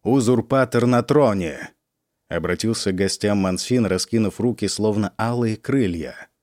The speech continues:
«Она пытается растоптать все наши попытки достигнуть мира и хочет снова погрузить страну в бесконечную войну без какой-либо цели». Услышав сердитый шепот, я улыбнулась. «Вы о том, что я не присмыкаюсь перед врагами?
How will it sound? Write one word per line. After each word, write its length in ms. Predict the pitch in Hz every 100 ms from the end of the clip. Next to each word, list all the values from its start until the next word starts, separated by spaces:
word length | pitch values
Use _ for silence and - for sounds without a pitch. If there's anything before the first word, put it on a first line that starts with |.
| _ _ _ _ _ _ _
«Она 500 | 101 113 143 156 143
пытается 680 | 98 110 139 135 127 - 120
растоптать 720 | 120 113 123 117 - 135 104
все 260 | - 127 123
наши 340 | 120 107 120
попытки 560 | 110 110 131 127 - 117
достигнуть 680 | 107 104 - 113 110 107
мира 480 | 120 127 104 85 71 - _ -
и 100 | 95
хочет 400 | 95 110 104 113
снова 460 | - 127 135 117 117
погрузить 520 | 120 117 120 123 110
страну 440 | - 147 117 123
в 60 | 104
бесконечную 840 | 110 101 - 107 110 - 107 104
войну 360 | 98 107 113 104
без 200 | 98 -
какой-либо 640 | 101 104 104 98 98 98
цели». 580 | - 110 98 82 67 - _ _ _ _ _ _ _
Услышав 440 | 82 80 117 120 104
сердитый 420 | 87 87 117 101
шепот, 420 | - 117 127 123
я 160 | 104 113
улыбнулась. 880 | 120 113 107 117 85 67 - - _ _ _ _ _ _ _ -
«Вы 240 | 123 135
о 60 | 123
том, 280 | 135 135 147
что 160 | -
я 160 | 127 117
не 140 | 120
присмыкаюсь 640 | 117 117 120 113 113 110 -
перед 240 | 120 113
врагами? 680 | 107 113 117 170 151 90